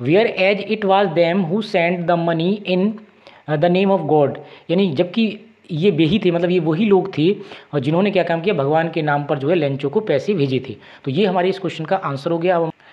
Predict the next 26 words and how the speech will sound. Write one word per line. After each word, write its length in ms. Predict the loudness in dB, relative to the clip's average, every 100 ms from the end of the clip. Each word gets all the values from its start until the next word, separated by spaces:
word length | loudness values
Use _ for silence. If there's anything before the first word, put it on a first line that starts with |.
| -20 -20 _ _ -2
अब 100 | 0
हम 100 | 2
बात 200 | 2 2
करते 200 | 0 -2
हैं 20 |
इसमें 200 | -2 -2
अपने 200 | -2 -4
दसवें 360 | -2 -4 -2
question 220 | -2 -2 -4
की, 120 | -2
तो 80 | 0
वो 140 | 2
हमारा 180 | 2 2
क्या, 180 | 2 0
ज़रा 120 | 0
ध्यान 180 | 0 -2
से 100 | -4
देखिएगा। 380 | -2 2 0 -2 -14 -20 -20 -14 -2
"What 220 | 2 2
surprised 540 | 2 -2 2 4 4 2
Lencho 460 | 0 0 2 0
to 180 | 2 -2 -2
find 200 | 0 0 0
a 140 | 0 0
letter, 300 | 0 0 -2 -4 -6
uh, 200 | -2